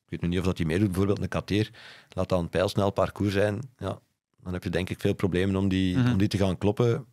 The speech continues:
Speaker 1: Maar Brussel is, ja, is echt cross. Ik veronderstel dat het ook wel, eh, nog zal blijven regenen of, of er hoe dan ook toch slecht zal bij liggen.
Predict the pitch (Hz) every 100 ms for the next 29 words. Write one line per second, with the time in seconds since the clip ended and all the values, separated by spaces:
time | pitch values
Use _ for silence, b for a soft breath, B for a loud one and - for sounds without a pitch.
0 | _ - 85 85 87 - 98 87 - -
1 | - 80 - - 80 - 101 104 - -
2 | 90 78 - 85 - 82 85 80 78 B
3 | B B B B 85 82 80 80 78 78
4 | - - 92 85 85 78 82 87 82 87
5 | 85 - 80 90 101 107 104 101 - -
6 | 85 87 85 95 98 95 87 87 101 92
7 | 90 82 85 101 117